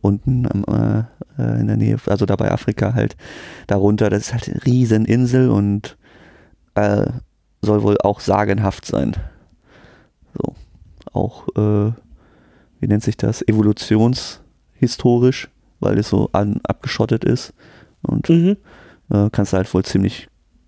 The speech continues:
Speaker 1: coole Natur sehen, die es nur da gibt. Also Flora und Fauna.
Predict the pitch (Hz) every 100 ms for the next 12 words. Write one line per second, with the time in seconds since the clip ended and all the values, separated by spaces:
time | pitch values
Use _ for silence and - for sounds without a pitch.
0 | _ - 113 104 98 - - 107 107 101
1 | 98 98 95 98 98 92 - 104 - -
2 | - - - - - _ - - - -
3 | - - _ - - 98 95 98 101 -
4 | 95 92 95 -